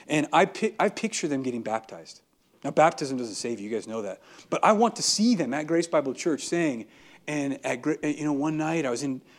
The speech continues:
a friend's car, and, uh, he preached to me the gospel, and Jesus came to my life and changed me. And Pa-, Pastor Brian says, "Because of your confession, Dusty, I now," I wanna see that.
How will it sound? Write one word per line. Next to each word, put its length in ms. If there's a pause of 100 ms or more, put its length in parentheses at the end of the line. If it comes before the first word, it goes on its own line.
a 140
friend's 380
car, 480 (340)
and, 380
uh, 120
he 180
preached 300
to 60
me 80
the 100
gospel, 480
and 180
Jesus 400
came 200
to 60
my 140
life 280
and 140
changed 300
me. 100 (240)
And 140
Pa-, 180
Pastor 280
Brian 240
says, 280 (220)
"Because 360
of 120
your 100
confession, 560
Dusty, 480 (280)
I 160
now," 280 (400)
I 80
wanna 240
see 360
that. 320